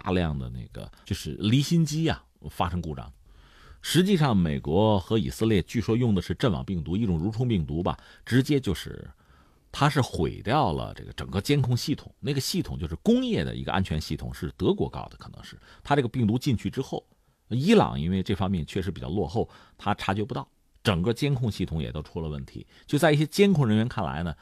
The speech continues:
一切正常，但实际上离心机是在超速运行，最后就毁掉了。这整个导致伊朗的核进程可能延缓了五六年。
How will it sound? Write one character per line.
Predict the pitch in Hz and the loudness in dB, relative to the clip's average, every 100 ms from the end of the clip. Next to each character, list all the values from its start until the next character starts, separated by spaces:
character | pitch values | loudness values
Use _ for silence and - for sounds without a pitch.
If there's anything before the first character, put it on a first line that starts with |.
| - - _ | -16 -20 _
一 | 131 | -2
切 | 185 180 | 2 2
正 | 160 | 2
常， | - - - | 0 -6 -6
但 | - 127 | 0 2
实 | - 113 | 2 2
际 | 170 170 | 4 4
上 | 104 76 | 2 0
离 | 98 | 0
心 | 110 107 | 2 2
机 | 104 | 2
是 | 98 80 64 | 0 -2 -6
在 | 62 50 50 50 | -8 -10 -12 -12
超 | - 139 | -4 0
速 | 147 110 | 0 0
运 | 98 78 | 0 -2
行， | - 76 | -4 -8
最 | 90 95 | -4 -2
后 | |
就 | 90 | 0
毁 | - - | -2 -6
掉 | 64 | -8
了。 | - - _ _ _ - | -12 -20 _ _ _ -2
这 | - | 0
整 | - 85 | 2 4
个 | 110 147 | 4 4
导 | 78 64 | 2 0
致 | 90 | -2
伊 | 110 | 0
朗 | 110 62 | 0 -2
的 | 69 | -4
核 | - - | -4 0
进 | 127 240 147 | 0 2 0
程 | - 60 62 - - - - | 0 -8 -12 -14 -20 -20 -6
可 | 80 | 0
能 | 95 | 2
延 | 90 90 131 | 4 2 0
缓 | - 55 | -4 -6
了 | 101 | -6
五 | 60 | -6
六 | 62 143 | -4 -4
年。 | 60 60 | -6 -12